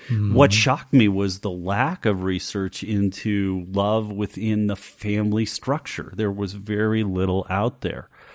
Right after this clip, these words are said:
Speaker 2: It's almost like we kind of assume that parents are gonna love their kids and kids are gonna love their parents. But man, when kids become adolescents, a lot of parents aren't feeling the love.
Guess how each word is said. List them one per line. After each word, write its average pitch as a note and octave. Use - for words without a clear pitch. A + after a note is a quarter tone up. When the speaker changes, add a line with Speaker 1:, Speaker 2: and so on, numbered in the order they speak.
Speaker 2:
It's -
almost E3+
like G2+
we G#2
kind A#2
of G#2
assume G#2
that F#2
parents A#2
are A#2
gonna G#2
love G2+
their G2
kids F#2+
and F#2+
kids G#2
are G#2
gonna G2
love G2+
their G2
parents. C3
But A2+
man, A2
when G#2
kids C3+
become A#2+
adolescents, A#2
a G#2+
lot A2+
of A2+
parents A#2+
aren't A#2
feeling A2
the G2
love. G2+